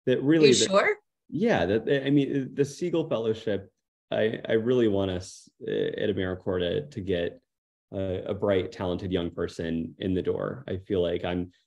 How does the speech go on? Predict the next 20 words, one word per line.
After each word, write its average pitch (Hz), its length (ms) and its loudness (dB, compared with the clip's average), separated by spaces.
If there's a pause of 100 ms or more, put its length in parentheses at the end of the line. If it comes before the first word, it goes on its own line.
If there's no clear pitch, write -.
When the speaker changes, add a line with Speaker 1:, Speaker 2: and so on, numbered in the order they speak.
(100)
Speaker 1:
I'm 123 260 4
aging 107 340 4
out 90 160 0
of 87 80 -4
that 85 240 -4
too, 87 320 4
right? 87 280 -2
With 95 140 -6
every 101 280 0
passing 92 420 -4
year, 85 380 -4
I'm 98 580 -2
a 98 80 -6
step - 320 -6
removed 85 380 -4
from 90 200 -6
that 80 280 -6
experience. - 720 -6
And 92 100 -4
I, 85 220 -6